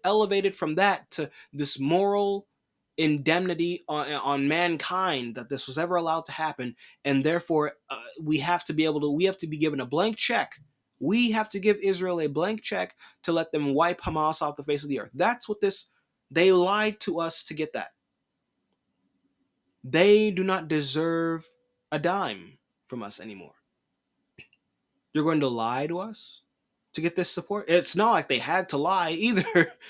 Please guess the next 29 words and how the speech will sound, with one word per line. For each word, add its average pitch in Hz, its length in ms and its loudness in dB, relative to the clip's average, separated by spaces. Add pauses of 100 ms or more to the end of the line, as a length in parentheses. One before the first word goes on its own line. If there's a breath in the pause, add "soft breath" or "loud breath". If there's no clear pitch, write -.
(240 loud breath)
<laughs> 202 400 6 (320 loud breath)
'cause 160 240 2
Lord 175 500 4
knows 190 540 4 (380 soft breath)
the, 175 120 -2
the 170 140 -2
da-, 175 260 0
these 170 220 -2
damn 165 260 -2
Republicans 151 1120 -2
<laughs> - 0 -
would 156 120 4
have 156 100 2
given 165 200 0
them 160 140 2
the 165 40 0
money 165 220 2
anyway. 185 640 0 (2250)
Lord 214 280 6
knows 220 800 0 (1300)
that 170 120 -8
these 175 180 -2
neocons 180 1160 0 (840)
were 175 220 -2
itching 202 340 4
for 185 260 2
a - 20 0
war 180 340 2
anyway. 190 640 -6